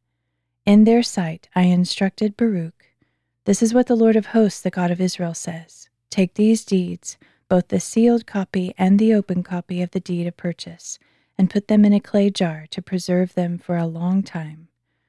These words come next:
For this is what the Lord of hosts, the God of Israel, says. Houses, fields, and vineyards will again be bought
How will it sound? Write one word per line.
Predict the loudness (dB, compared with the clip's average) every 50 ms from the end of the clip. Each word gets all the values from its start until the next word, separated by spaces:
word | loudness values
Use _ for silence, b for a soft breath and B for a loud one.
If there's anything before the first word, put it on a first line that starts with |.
| _ _ _
For | -2 0
this | 2 2 0 2 2
is | 2 2 2 2
what | 0 0 0
the | 0 0
Lord | 2 2 2 2
of | 0 -2
hosts, | -4 -6 -8 -10 -10 -10 -16 -20 -20 _ _ _ _ -6
the | -4 -2
God | 0 0 0 2
of | 2 2
Israel, | 0 0 -2 -8 -14 -16
says. | -14 -14 -12 -12 -12 -14 -16 -20 -20 -20 _ _ _ _ _ _ _ _ _ _
Houses, | _ 0 2 2 2 4 2 2 2 0 -2 -4
fields, | _ 0 0 0 0 -2 -4 -8 -6 0
and | 4 4 6 6
vineyards | 6 4 2 2 0 -4 -10 -16 -20 _ -16 -12
will | -12 -10 -6 -6
again | -6 -4 -2 0 2 4 4
be | 4 4 2
bought | 0 -4 -8 -12 -12 -14 -20 _ _ _